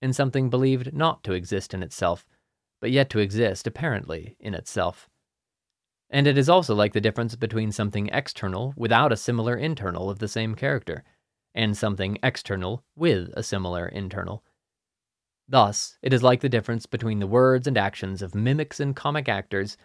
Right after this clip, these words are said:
who play the parts of kings, princes, and dukes, and the words and actions of actual kings, princes, and dukes.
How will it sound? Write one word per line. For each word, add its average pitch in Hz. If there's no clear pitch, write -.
who 127
play 123
the 92
parts 92
of 95
kings, 127
princes, 98
and 101
dukes, -
and 110
the 98
words 101
and 104
actions 113
of 123
actual 139
kings, 92
princes, 98
and 92
dukes. -